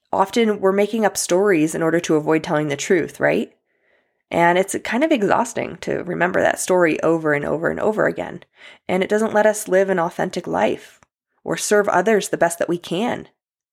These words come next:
Practice what you preach, right? It wouldn't be fair for me to be on here and tell you guys all this stuff if I had a bunch of secrets. I am an open book. I'm not gonna lie, and I'll give you an example of, of how I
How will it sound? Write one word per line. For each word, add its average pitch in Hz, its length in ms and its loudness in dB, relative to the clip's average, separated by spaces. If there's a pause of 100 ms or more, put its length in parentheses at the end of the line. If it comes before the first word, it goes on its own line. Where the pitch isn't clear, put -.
(1400)
Practice 302 420 -6
what - 180 -4
you 196 80 -4
preach, - 400 -4
right? 165 260 4
It 196 60 -2
wouldn't 196 280 0
be 190 100 -4
fair 196 380 4
for 170 120 -2
me 175 140 2
to 170 80 2
be 175 120 2
on 180 180 4
here 180 200 0
and 147 80 -2
tell 185 180 2
you 185 80 4
guys 160 220 4
all 151 80 4
this - 140 -6
stuff 170 200 0
if 160 100 -12
I 175 100 0
had 190 80 4
a 170 40 2
bunch 175 220 -4
of 147 60 -6
secrets. - 580 -4 (420)
I 208 120 2
am 277 240 4
an 185 60 0
open 143 300 0
book. - 320 -4
I'm 185 120 -4
not 208 180 2
gonna 196 220 0
lie, - 360 2
and 170 80 -6
I'll 165 100 2
give 175 180 -2
you 185 80 2
an 175 60 -2
example 170 520 -4 (300)
of, 156 180 -4 (140)
of 151 220 -4
how 185 420 2
I 175 180 0